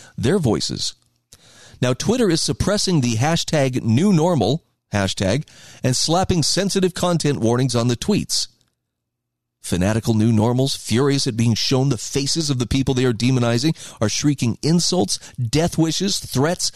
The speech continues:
mockery, and other vitriolic abuse at us, and demanding that the authorities censor us, and desperately attempting to disappear us by adding the hashtag to random gibberish.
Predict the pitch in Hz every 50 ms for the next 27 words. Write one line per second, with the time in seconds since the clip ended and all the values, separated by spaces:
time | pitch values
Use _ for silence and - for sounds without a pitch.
0 | - - _ - 104 113 131 156 165 - - 160 170 185 147 110 110 147 156 139
1 | 110 98 143 156 - - 160 151 143 147 147 139 147 113 98 113 139 139 - -
2 | 127 127 131 156 - - - - - - _ 117 120 92 104 104 104 107 139 208
3 | 220 220 214 190 185 175 165 165 160 - - 151 147 147 151 143 - - - 175
4 | 175 147 - 101 82 69 - - - - _ _ _ _ _ _ _ _ _ _
5 | _ _ _ _ _ - 82 - _ - 143 165 - - 120 98 113 104 104 -
6 | - 120 113 120 127 113 95 69 - 110 - 147 131 - 123 113 104 107 - -
7 | - - - - 87 76 101 113 135 151 147 123 110 104 127 127 127 - - -
8 | 113 104 101 110 - 120 95 76 95 107 113 110 113 113 101 104 110 - - 76
9 | 85 - - -